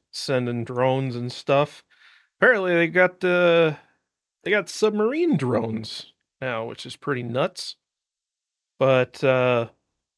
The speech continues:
yeah, so what, what happened was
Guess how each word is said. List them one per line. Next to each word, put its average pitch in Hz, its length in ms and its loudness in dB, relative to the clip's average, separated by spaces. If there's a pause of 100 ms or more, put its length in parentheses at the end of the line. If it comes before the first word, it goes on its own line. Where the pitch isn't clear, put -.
(520)
yeah, 143 160 0
so - 160 -6
what, 143 280 2
what 139 200 2
happened 139 640 0 (600)
was 127 680 0